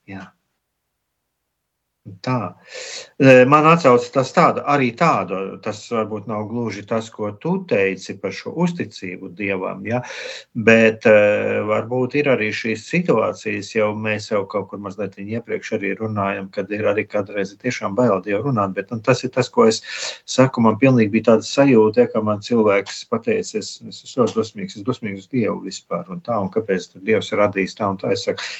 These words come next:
nu, tagad tu sāc ar Dievu runāt, un beidzot izsaka Dievam to, ko, to, ko, to, ko tu varbūt baidījies izteikt, jā, un, un tas soli pa solim nāc, un, bet, eh,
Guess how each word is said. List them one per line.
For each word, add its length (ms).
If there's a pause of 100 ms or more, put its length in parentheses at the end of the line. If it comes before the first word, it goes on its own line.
(260)
nu, 80
tagad 320
tu 80
sāc 280
ar 120
Dievu 240
runāt, 440
un 100
beidzot 340
izsaka 320
Dievam 400
to, 160
ko, 160 (600)
to, 160 (100)
ko, 160 (340)
to, 160
ko 100
tu 100
varbūt 260
baidījies 680
izteikt, 640
jā, 140 (340)
un, 400 (960)
un 140
tas 180
soli 280
pa 80
solim 360
nāc, 280
un, 100 (480)
bet, 560
eh, 880